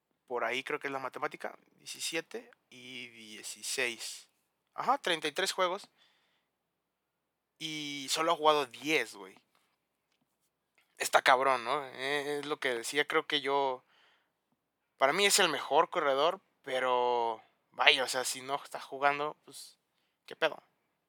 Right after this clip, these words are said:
Por parte de los Falcons, pues, siento que son de esos equipos a los que les pueden ganar los Falcons, ¿no? Creo que están dentro todavía de... Eh,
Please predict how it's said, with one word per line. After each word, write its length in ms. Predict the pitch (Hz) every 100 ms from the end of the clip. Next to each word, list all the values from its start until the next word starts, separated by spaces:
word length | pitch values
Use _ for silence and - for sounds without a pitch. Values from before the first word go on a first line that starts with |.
| _ _ _ _ _ _ _ _
Por 160 | - 139
parte 260 | 185 208 202
de 80 |
los 140 | 156 143
Falcons, 460 | 196 208 208 190
pues, 460 | - 147 139 - - _ _ _ _ _ _ _ _ _ _ _ _ _ _ _ _ _ _ _
siento 420 | - - 240 214
que 80 | -
son 160 | 208
de 60 | 202
esos 200 | 196 190
equipos 340 | 165 - 156
a 40 | 170
los 120 | 135
que 80 | 135
les 120 | 127
pueden 240 | - 147
ganar 220 | 135 123 127
los 140 | 123
Falcons, 400 | 135 131 123 110
¿no? 240 | 117 175 240 - - _ _ _ _ _ _ _ _
Creo 240 | - 170 -
que 80 | 175
están 260 | - 165
dentro 240 | 165 165 160
todavía 480 | 160 156 147 147
de... 880 | 143 135 123 117 113 110 110 107 107 - _
Eh, 200 | 104 98